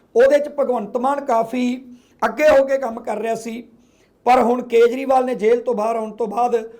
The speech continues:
ਉਹ ਸਾਰਾ ਕੁਛ ਆਪਣੇ ਹੱਥ 'ਚ ਲੈ ਲਿਆ ਔਰ ਭਗਵੰਤ ਮਾਨ ਨੂੰ ਇਹ ਕਹਿ ਦਿੱਤਾ ਕਿ ਤੁਸੀਂ ਹਾਲ ਦੀ ਘੜੀ ਪੰਜਾਬ ਦੇਖੋ। ਤੇ ਇਹ ਵੀ ਚਰਚਾ ਆ ਰਹੀ ਹੈ ਕਿ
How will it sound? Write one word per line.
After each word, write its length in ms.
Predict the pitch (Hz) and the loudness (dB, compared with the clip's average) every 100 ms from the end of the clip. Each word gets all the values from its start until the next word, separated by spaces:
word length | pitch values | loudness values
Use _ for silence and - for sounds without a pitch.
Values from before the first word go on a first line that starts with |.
| _ - | _ 0
ਉਹ 120 | 240 | 0
ਸਾਰਾ 320 | - 220 269 | 0 -2 -2
ਕੁਛ 240 | 269 233 262 | -4 -6 -2
ਆਪਣੇ 320 | 196 202 240 | -2 -2 -6
ਹੱਥ 280 | 226 190 185 | -4 -4 -6
'ਚ 100 | 180 | -8
ਲੈ 200 | 226 220 | -4 0
ਲਿਆ 340 | 226 240 240 - _ _ _ _ _ | 2 2 0 -10 _ _ _ _ _
ਔਰ 260 | 247 285 277 | 2 2 0
ਭਗਵੰਤ 520 | 269 233 226 208 - | -2 -2 -4 -6 -4
ਮਾਨ 360 | 254 240 233 262 | -2 2 2 2
ਨੂੰ 300 | 262 254 254 262 - _ _ _ _ | -2 -4 -4 -6 -20 _ _ _ _
ਇਹ 220 | 247 294 | 4 4
ਕਹਿ 160 | 294 254 | 2 0
ਦਿੱਤਾ 300 | 247 247 254 | -2 -4 -4
ਕਿ 120 | 269 | -4
ਤੁਸੀਂ 500 | 269 240 247 247 247 - - - | -6 -8 -4 -4 -6 -14 -10 0
ਹਾਲ 280 | 214 208 208 | 2 2 -2
ਦੀ 160 | 262 254 | -8 -6
ਘੜੀ 360 | 208 220 240 - _ _ | -6 -6 -10 -18 _ _
ਪੰਜਾਬ 400 | 220 226 233 240 | 0 4 4 4
ਦੇਖੋ। 340 | 233 220 233 247 240 - _ _ | 0 2 2 2 2 -8 _ _
ਤੇ 60 | 285 | 2
ਇਹ 360 | 294 285 302 | 4 4 4
ਵੀ 100 | 349 | 4
ਚਰਚਾ 380 | 349 302 277 277 | 2 0 0 0
ਆ 120 | 262 | 2
ਰਹੀ 200 | 247 254 | 2 0
ਹੈ 280 | 240 - - - _ _ _ _ _ _ | -2 -4 -12 -20 _ _ _ _ _ _
ਕਿ 220 | - 302 | 2 4